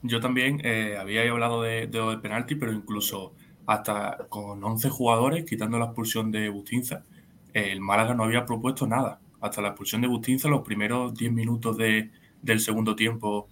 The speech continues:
con once jugadores contra once, el Málaga estaba en su campo metido, sin poder salir. O sea que tampoco me vale de excusa el que el Málaga hubiera jugado con uno menos, porque en la primera parte y en la,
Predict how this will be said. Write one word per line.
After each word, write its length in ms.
con 180
once 180
jugadores 380
contra 300
once, 440
el 140
Málaga 280
estaba 260
en 60
su 180
campo 300
metido, 420
sin 260
poder 260
salir. 460
O 40
sea 140
que 100
tampoco 400
me 100
vale 200
de 100
excusa 340
el 100
que 80
el 60
Málaga 260
hubiera 240
jugado 300
con 120
uno 120
menos, 220
porque 380
en 80
la 100
primera 300
parte 420
y 120
en 80
la, 60